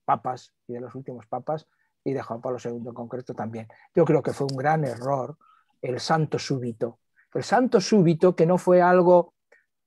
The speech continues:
eh, fue algo provocado, provocado por los movimientos neoconservadores que habían estado mandando en la Iglesia durante su pontificado, el Opus Dei, Comunión y Liberación, los clicos, los focolares, todos estos mo-, movimientos,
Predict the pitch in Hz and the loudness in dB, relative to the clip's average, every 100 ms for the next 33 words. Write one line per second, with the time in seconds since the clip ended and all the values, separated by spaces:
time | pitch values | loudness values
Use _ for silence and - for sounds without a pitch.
0 | - 151 - - 175 202 196 196 190 170 | -8 -8 -4 0 4 4 4 6 6 4
1 | - 208 226 143 - _ _ _ _ _ | 4 4 4 0 -6 _ _ _ _ _
2 | _ 127 127 127 196 208 175 151 147 147 | _ -8 -6 0 2 2 2 2 0 -4
3 | 143 196 226 214 208 196 180 180 165 156 | -2 0 2 4 2 -2 -4 -4 -4 0
4 | 233 196 190 - 147 165 180 - 190 196 | 2 2 -2 -6 -8 -6 -6 -4 -2 0
5 | 170 - _ _ _ 131 143 135 139 196 | -2 -6 _ _ _ -10 -8 -6 0 2
6 | 226 214 190 185 180 214 208 180 151 156 | 4 2 2 -2 0 0 -2 -6 -8 -8
7 | 151 143 147 135 147 135 123 123 190 196 | -10 -10 -14 -10 -10 -10 -12 -2 2 4
8 | 165 165 143 135 123 151 147 143 135 135 | 6 4 2 -4 -6 -4 -2 -4 -4 -10
9 | 135 135 135 131 139 - 151 143 135 139 | -10 -10 -8 -6 -6 -2 0 0 -2 -8
10 | - 127 135 131 127 - - - - 135 | -12 -14 -8 -4 -4 -6 -18 -14 -6 -4
11 | 139 143 143 139 135 139 135 127 190 180 | -4 -6 -8 -6 -4 -2 -4 -2 -2 -2
12 | 131 151 - 135 - 139 135 139 135 147 | -2 -4 -4 -10 -8 -8 -6 -6 -4 -4
13 | 147 | -4